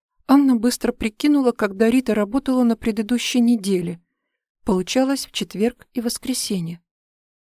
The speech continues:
Именно в те дни, когда на Марка и Антона напали. Интересно. Анна постаралась улыбнуться. «Если честно, Рит, когда я набивалась к тебе в гости, не думала, что приду в квартиру Глафиры Ильиничны.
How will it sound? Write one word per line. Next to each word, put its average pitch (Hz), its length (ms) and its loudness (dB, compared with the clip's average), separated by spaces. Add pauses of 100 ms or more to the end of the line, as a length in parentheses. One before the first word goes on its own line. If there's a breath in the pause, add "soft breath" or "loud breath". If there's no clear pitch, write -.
(120)
Именно 196 260 2
в - 80 -14
те - 140 -8
дни, 202 240 0
когда 196 300 -4
на 190 160 -2
Марка 208 380 -2
и 247 180 -8
Антона 214 480 -4
напали. 180 680 -8 (1080)
Интересно. 196 800 -6 (1120)
Анна 277 240 6
постаралась 269 640 -2
улыбнуться. 240 640 -4 (1200)
«Если 220 460 0
честно, 240 500 0
Рит, 185 240 -6 (460)
когда 190 300 -2
я 185 80 0
набивалась 196 560 0
к - 80 -20
тебе 202 260 0
в 196 60 -8
гости, 214 320 2
не 226 160 4
думала, 254 360 2
что 247 220 -4
приду 220 300 -2
в - 60 -12
квартиру 214 520 -2
Глафиры 233 540 -2
Ильиничны. 196 680 -6